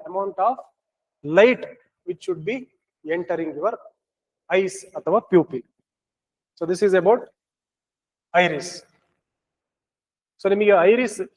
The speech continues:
ಜಾಸ್ತಿ ಅಗಲ ದಪ್ಪ ಆದ್ರೆ, so ದೊಡ್ಡ ಸ್ಪೇಸ್ ಅನ್ನ ಮಾಡಿ ಕೊಟ್ರೆ ಆ ಬೆಳಕನ್ನ ಒಳಗಡೆಗೆ ಅಕ್ಸೆಪ್ಟ್ ಮಾಡುತ್ತೆ. ಐರಿಸ್ ತುಂಬಾ ಹಿಗ್ಗದೆ ಅಥವಾ ಕುಗ್ಗಿ ಹೋದ್ರೆ, so ಕಡಿಮೆ ಬೆಳಕನ್ನ ಒಳಗಡೆಗೆ ಪರ್ಮಿಷನ್ ಮಾಡಿ ಕೊಡುತ್ತೆ. So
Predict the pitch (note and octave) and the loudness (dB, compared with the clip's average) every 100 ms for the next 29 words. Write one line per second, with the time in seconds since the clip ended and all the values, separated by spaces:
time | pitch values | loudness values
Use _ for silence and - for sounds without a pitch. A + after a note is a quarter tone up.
0 | _ - E3 A#3 - A#3+ A#3 E3+ E3+ A3+ | _ -2 2 0 0 -4 -2 -2 4 4
1 | D#3+ E3+ - G#3+ F#3+ F3 F#3+ - - _ | 4 2 6 6 6 4 0 0 -12 _
2 | _ _ _ _ - D#3+ F3+ F3+ A3+ A3+ | _ _ _ _ -12 -4 -4 0 0 0
3 | - G#3 G#3 G#3 F3+ F3 F3+ E3 D3 F#3+ | 0 0 0 -4 -2 -2 -2 -6 -4 -2
4 | G#3 - - E3+ D#3+ F#3 F#3+ F#3 G3 E3+ | -2 -6 -12 -8 -2 -2 -2 -4 -4 -2
5 | E3+ E3 E3 G#3+ - D3 - F3+ D#3 C#3+ | -4 -4 -4 -6 -6 -6 -4 -4 -4 -8
6 | C3+ D#3+ C#3+ _ _ _ _ _ _ - | -4 -6 -6 _ _ _ _ _ _ -2
7 | F#3+ A#3 A3+ - - - _ F#3+ A3 A3+ | 2 2 0 -2 -18 -20 _ -6 2 2
8 | F#3 F3 G3+ E3+ C#3+ - G3 - G#3 F#3 | 2 6 4 6 -2 0 -2 0 -4 -2
9 | B3 G#3 F3 D#3+ G3 A3 - _ _ _ | 2 4 4 4 2 0 -12 _ _ _
10 | - F#3 - G3 G#3+ B3 G#3 F#3 F3+ E3+ | -8 -8 -2 0 2 2 0 0 -2 -2
11 | G3+ E3 E3 D#3+ D#3+ G#3+ - E3 F3 E3+ | 0 0 0 -2 -2 -4 -2 -2 -2 -4
12 | E3 D3 F#3 - D3 C#3+ F3+ F#3 _ _ | -6 -6 -6 -6 -6 -2 -2 -2 _ _
13 | - | -2